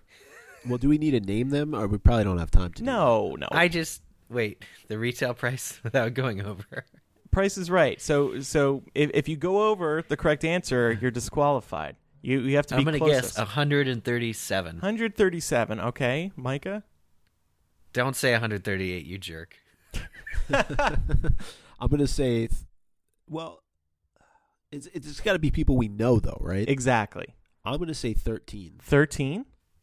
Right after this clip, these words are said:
Speaker 1: Yeah.
Speaker 2: Uh, the correct answer is fifty-four.
Speaker 3: Huh.
Speaker 2: Sorry.
Speaker 1: So I win.
Speaker 2: <laughs> You do win. <laughs> You were way off
Speaker 3: Da,
Speaker 2: still.
Speaker 3: da, da, da. Da,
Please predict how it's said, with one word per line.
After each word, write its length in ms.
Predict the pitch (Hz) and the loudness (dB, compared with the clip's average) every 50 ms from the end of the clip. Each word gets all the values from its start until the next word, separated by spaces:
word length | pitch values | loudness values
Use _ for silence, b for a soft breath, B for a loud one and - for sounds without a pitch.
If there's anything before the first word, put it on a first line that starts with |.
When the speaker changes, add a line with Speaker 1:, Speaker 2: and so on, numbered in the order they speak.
| _ - - | _ -8 0
Speaker 1:
Yeah. 260 | - 117 113 90 82 - - - _ _ _ _ _ _ _ _ _ _ _ _ _ _ _ _ _ _ _ _ _ | 2 4 4 4 2 0 -4 -6 _ _ _ _ _ _ _ _ _ _ _ _ _ _ _ _ _ _ _ _ _
Speaker 2:
Uh, 360 | - 139 143 139 135 135 131 135 | -2 0 2 2 4 4 2 2
the 120 | 120 135 | 0 -2
correct 340 | - - 196 202 196 - - | -4 0 0 0 0 2 2
answer 440 | 180 175 170 - - 170 165 160 147 | 0 2 0 -2 0 2 2 2 2
is 580 | - - 139 135 131 123 120 113 - - - _ - | 2 2 2 4 4 4 2 0 -4 -8 -10 _ -16
fifty-four. 960 | - - 175 175 - - 151 139 - - - - 151 139 120 104 - - - _ _ _ _ | -8 -2 -2 -2 -2 -2 -4 -6 -6 -4 -4 -2 0 2 2 0 -2 -4 -8 _ _ _ _
Speaker 3:
Huh. 280 | _ - 143 117 98 98 - _ _ _ _ _ _ _ _ _ _ _ _ _ _ _ | _ -8 -6 -6 -6 -8 -12 _ _ _ _ _ _ _ _ _ _ _ _ _ _ _
Speaker 2:
Sorry. 540 | - - - 135 117 104 104 101 98 98 - _ _ _ _ _ _ _ - | -14 -6 -2 0 2 2 2 0 -4 -6 -10 _ _ _ _ _ _ _ -14
Speaker 1:
So 160 | - - 117 | -6 -2 0
I 80 | 117 120 | 2 2
win. 340 | 120 139 147 113 - - - - - _ _ _ _ _ - | 2 2 0 -2 -6 -10 -18 -20 -20 _ _ _ _ _ 2
Speaker 2:
<laughs> 260 | 147 - - - 175 | 2 2 2 2 2
You 280 | 180 233 196 151 175 175 | 4 4 2 2 0 -2
do 200 | 160 214 208 170 | 2 4 4 4
win. 280 | 147 123 107 113 - - - - - 202 208 - - 262 | 4 4 2 0 0 -2 -2 0 2 2 2 4 4 4
<laughs> 460 | - - 453 - 214 202 - - 202 180 | 4 4 2 2 2 2 2 0 -2 0
You 120 | 170 170 | 2 2
were 140 | 170 165 160 | 2 2 2
way 160 | 170 180 170 160 | 2 2 2 2
off 180 | 156 143 131 | 2 2 2
Speaker 3:
Da, 100 | - 226 240 | 2 0 -2
Speaker 2:
still. 140 | 143 135 135 | 0 0 0
Speaker 3:
da, 100 | 165 160 | 0 0
da, 180 | - - 139 143 | 0 -2 -2 0
da. 560 | 160 180 165 165 170 165 165 170 175 170 170 | 2 2 2 2 2 2 2 2 0 0 -2
Da, 100 | 294 | -4